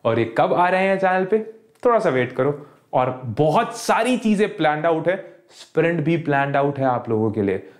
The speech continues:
तो do not worry, आपको बहुत सारी अपडेट्स आने वाली हैं। कुछ दिनों में। तो अगर आप वो अपडेट्स चाहते हो टाइमली, सब्सक्राइब करो सबसे पहले,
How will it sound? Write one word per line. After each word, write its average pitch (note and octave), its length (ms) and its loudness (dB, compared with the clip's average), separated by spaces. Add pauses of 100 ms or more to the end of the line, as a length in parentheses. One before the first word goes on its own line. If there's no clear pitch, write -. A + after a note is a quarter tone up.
तो B2+ 80 2
do B2 120 4
not E3 180 2
worry, E3 260 2
आपको D3 240 0
बहुत A#2 500 -4
सारी D#3+ 520 -2
अपडेट्स C#3+ 580 -2
आने C#3 240 -2
वाली E3+ 260 0
हैं। G3+ 220 -4 (260)
कुछ F3 140 4
दिनों D3+ 280 0
में। F#3 120 2
तो - 360 0
अगर G#3 260 2
आप G#3+ 280 0
वो A#3 80 4
अपडेट्स G3+ 480 -2
चाहते G3+ 240 0
हो B3+ 140 2
टाइमली, A#3+ 720 0 (260)
सब्सक्राइब C3+ 500 -2
करो C#3+ 120 2
सबसे B2 260 -4
पहले, G2 280 -2